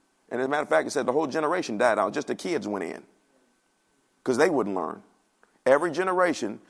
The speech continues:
is called to erase the s-, mistakes of the previous generation. Deuteronomy eight, one through eight. So this is forty years later,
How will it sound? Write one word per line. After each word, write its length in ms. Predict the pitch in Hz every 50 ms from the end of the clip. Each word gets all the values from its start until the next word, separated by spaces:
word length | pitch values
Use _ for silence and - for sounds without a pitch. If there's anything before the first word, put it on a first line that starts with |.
| - _
is 160 | - 120 110
called 480 | - - - 170 156 135 113 104 107 - - - - _ -
to 120 | - 185
erase 340 | 127 113 104 131 139 120 -
the 80 | -
s-, 120 | 110 - -
mistakes 460 | 110 110 104 - 160 139 - - -
of 120 | - 117
the 60 | 117 -
previous 320 | - 202 208 147 117 98
generation. 400 | - 98 - 85 - - - - - - _ - _ _ _ - - - _ _ _ _ _ _ _ _ _ _ _ _ _ _ _ _ _ _ _ - - _ _ _ _ _ _ -
Deuteronomy 520 | - 143 143 156 160 156 156 147 143 -
eight, 160 | 156 160 -
one 160 | - 143 156
through 160 | - 151 151 143
eight. 120 | - -
So 80 | - 151
this 140 | 196 196 -
is 100 | 127 -
forty 420 | - - - 269 262 285 294 277
years 320 | 247 233 240 240 233 196 208
later, 340 | 214 208 165 - - -